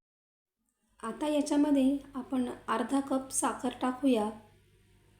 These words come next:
तर गोड तुम्ही तुमच्या आवडीनुसार कमी जास्त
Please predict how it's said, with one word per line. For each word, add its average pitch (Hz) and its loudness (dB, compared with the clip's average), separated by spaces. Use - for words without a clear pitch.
तर 226 -2
गोड 233 0
तुम्ही 262 6
तुमच्या 247 0
आवडीनुसार 240 0
कमी 240 -2
जास्त 247 -4